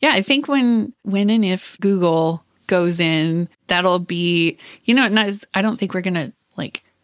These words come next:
know a lot of people who go out and buy it, but they're gonna know about it, and that's gonna make it a little more mainstream. And I think that opens a door for competition, which would be lovely. The Z Fold four and the Z Flip four from Samsung are,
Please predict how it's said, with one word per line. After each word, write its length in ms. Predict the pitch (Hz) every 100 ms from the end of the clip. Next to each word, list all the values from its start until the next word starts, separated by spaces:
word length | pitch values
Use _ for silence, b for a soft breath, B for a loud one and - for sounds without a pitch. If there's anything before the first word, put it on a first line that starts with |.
| -
know 400 | 156 151 139 170
a 80 | 175
lot 200 | 156 156
of 60 | 160
people 300 | - - 196
who 120 | 190
go 120 | 170
out 160 | 156 -
and 120 | 165 _
buy 180 | 175 151
it, 380 | 165 339 370 -
but 140 | 190
they're 100 | 190
gonna 240 | 180 185 175
know 400 | 175 190 196 180
about 340 | 160 - -
it, 220 | 71 - -
and 160 | 196 175
that's 400 | 170 170 - -
gonna 260 | 185 180
make 300 | 175 170 165
it 200 | 170 165
a 40 | 170
little 300 | 165 170 165
more 440 | 160 160 156 165 - B B
mainstream. 840 | 185 180 165 170 - 160 156 156 -
And 160 | 180 180
I 200 | 180 180
think 220 | - 220
that 140 | 185 185
opens 320 | 180 175 170
a 40 |
door 360 | 165 165 165 165
for 500 | - 165 165 165 160 b b -
competition, 680 | 170 170 175 170 - 185 185
which 200 | 165 -
would 180 | 165 160
be 120 | 160
lovely. 640 | 156 143 147 156 156 170 B B B
The 100 | 190
Z 240 | 180 190 196
Fold 640 | 202 190 185 185 185 190
four 480 | - 185 175 175 175
and 280 | - 180 175
the 420 | 175 170 175 190
Z 260 | 175 165
Flip 260 | 165 - 190
four 460 | - 180 175 175 175
from 160 | - 175
Samsung 560 | 175 165 165 165 160
are, 220 | 160 165